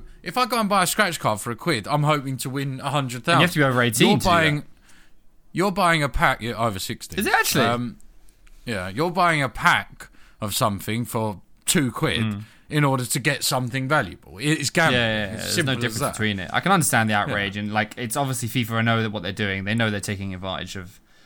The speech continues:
Speaker 2: these people that would just be willing to spend money to basically accomplish and getting nothing. What is it that you're striving for? Just a, like, a rare player?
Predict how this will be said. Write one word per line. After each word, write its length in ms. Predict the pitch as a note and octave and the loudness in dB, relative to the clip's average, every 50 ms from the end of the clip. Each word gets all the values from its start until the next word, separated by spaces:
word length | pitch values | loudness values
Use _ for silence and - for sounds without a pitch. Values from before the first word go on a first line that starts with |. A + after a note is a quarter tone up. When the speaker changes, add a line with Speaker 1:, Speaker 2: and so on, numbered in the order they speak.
| _ _ _ | _ _ _
Speaker 2:
these 100 | - G#2+ | -10 -8
people 320 | - - A2+ G#2 - - G2 | -6 -2 -2 -2 -2 -4 -6
that 120 | F#2+ F#2 F2+ | -6 -6 -8
would 80 | F#2 | -8
just 160 | F#2+ F#2+ - | -10 -12 -10
be 80 | - G2+ | -10 -10
willing 200 | F#2+ G2+ G2 F#2+ | -8 -8 -8 -8
to 60 | F#2 - | -6 -8
spend 220 | - - G2+ G2+ | -6 -6 -6 -6
money 260 | G2 G2 F#2+ F#2+ F#2 | -4 -4 -4 -6 -8
to 140 | F2 - - | -10 -10 -8
basically 480 | F#2 F2+ B2 C3 B2 - G2 F#2+ F#2+ G2+ | -4 0 0 0 0 -2 -6 -8 -8 -8
accomplish 420 | G#2 - - A2 F#2 - G#2 F#2+ | -8 -10 -10 -10 -10 -10 -10 -10
and 80 | G2+ F#2+ | -10 -8
getting 200 | G2 F#2 E2+ G2 | -10 -10 -8 -6
nothing. 260 | G2+ G#2 G#2 - - | -6 -6 -6 -6 -4
What 120 | - G#3 D#4 | -2 -2 -2
is 100 | E4 D4+ | -2 -2
it 80 | C4+ | -2
that 60 | A3 | -2
you're 100 | G#3 G#3 | 0 0
striving 360 | F3+ - - F#3+ F3+ E3 C#3 A2+ | 0 2 2 4 4 4 2 0
for? 200 | G2+ G2+ F2 - | -2 -6 -10 -10
Just 200 | - A#2 A2 - | -10 -8 -8 -8
a, 40 | G#2+ - | -6 -6
like, 140 | A2+ G#2 - | -4 -2 0
a 200 | A#2 G#2+ G#2 G#2 A2 | 0 0 0 0 2
rare 220 | A2 A#2+ A#2 A2 | 2 4 4 2
player? 380 | - - A2+ G#2+ F#2+ - - | 2 0 -2 -2 -2 -4 -8